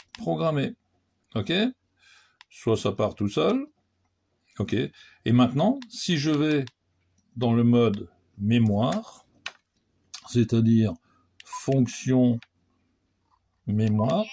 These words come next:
ok, on voit que le canal cent trois est bien équipé avec un D C S, que le cent deux est équipé avec un C T C S S et que le cent un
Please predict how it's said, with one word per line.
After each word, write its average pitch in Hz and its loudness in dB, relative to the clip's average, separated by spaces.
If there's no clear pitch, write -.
ok, 92 -6
on 117 2
voit 120 0
que - -4
le 120 4
canal 107 2
cent - -4
trois 139 -2
est 120 -2
bien 123 4
équipé 120 0
avec 104 0
un 101 -2
D 101 -2
C - -4
S, - -4
que 151 0
le 131 -2
cent 127 0
deux 117 4
est 120 -4
équipé 110 0
avec 104 -4
un 87 -8
C - -6
T 202 -2
C 175 -4
S 170 -4
S - -8
et 135 -2
que 127 -2
le 110 0
cent 95 -4
un 175 2